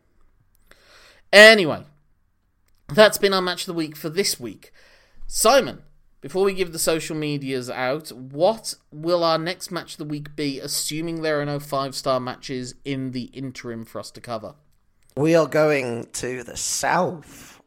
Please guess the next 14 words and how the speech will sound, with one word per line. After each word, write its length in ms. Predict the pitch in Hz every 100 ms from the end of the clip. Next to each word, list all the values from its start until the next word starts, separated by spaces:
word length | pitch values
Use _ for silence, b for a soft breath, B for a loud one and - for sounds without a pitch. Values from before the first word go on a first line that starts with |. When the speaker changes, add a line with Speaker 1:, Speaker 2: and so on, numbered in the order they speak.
| _
Speaker 2:
of 160 | 120 -
the 80 | 104
United 380 | 113 107 -
States 380 | - - 135 -
of 80 | -
America, 600 | 92 76 67 64 - - B B B B B
to 240 | - 147 131
a, 240 | 123 - -
a 100 | 143
little 260 | 151 156
place 260 | 143 151 143
called 280 | - 120 -
Memphis 800 | 123 131 160 - - - - -
Wrestling. 540 | - - - - -